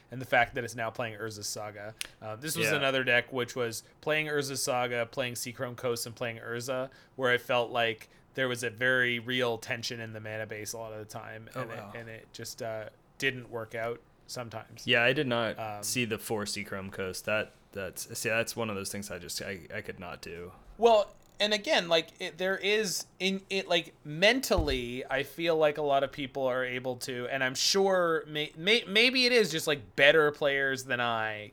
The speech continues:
Speaker 1: can always make it happen that they end up with, um,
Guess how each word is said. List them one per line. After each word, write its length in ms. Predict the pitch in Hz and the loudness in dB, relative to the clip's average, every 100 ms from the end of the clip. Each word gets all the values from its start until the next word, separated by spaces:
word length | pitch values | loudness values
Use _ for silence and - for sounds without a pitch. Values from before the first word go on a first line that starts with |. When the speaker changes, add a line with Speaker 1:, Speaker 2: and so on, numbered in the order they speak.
| - | -10
Speaker 1:
can 720 | 135 117 110 110 110 110 113 - _ - | -4 -2 -2 -4 -8 -12 -14 -20 _ 2
always 440 | 143 151 160 147 143 | 6 8 8 4 0
make 180 | 135 | -2
it 80 | 131 | 0
happen 440 | 131 120 - 120 117 | 2 0 0 -6 -4
that 200 | 113 120 | -6 -2
they 240 | 113 117 | -4 -4
end 260 | 117 117 107 | -6 -8 -6
up 320 | 117 113 - 123 | -4 -4 -6 -8
with, 440 | 117 113 107 - - | -6 -6 -10 -16 -8
um, 460 | 117 110 110 110 | -8 -8 -10 -16